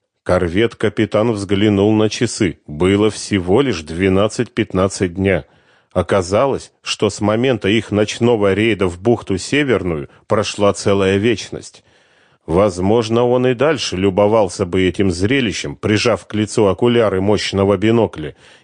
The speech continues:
если бы из находящегося рядом внутри судового переговорного устройства не донёсся голос штурмана-радиста Антонио Капрари. «Вижу на локаторе эскадру русских кораблей, прямо по курсу.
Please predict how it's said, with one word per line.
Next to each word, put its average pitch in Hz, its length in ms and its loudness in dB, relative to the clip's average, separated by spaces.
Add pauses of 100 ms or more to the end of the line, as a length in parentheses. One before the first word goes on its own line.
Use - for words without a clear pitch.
если 110 380 0
бы 117 180 2
из 104 120 0
находящегося 110 1040 0
рядом 107 340 2
внутри 104 420 0
судового 107 600 2
переговорного 107 840 0
устройства 110 800 -2 (300)
не 90 180 2
донёсся 104 580 0
голос 110 380 2
штурмана-радиста 110 1200 0
Антонио 107 420 2
Капрари. 117 640 -2 (560)
«Вижу 120 520 2
на 147 120 2
локаторе 143 680 2
эскадру 135 500 0
русских 139 500 0
кораблей, 143 540 0
прямо 127 500 0
по 156 160 0
курсу. 123 480 0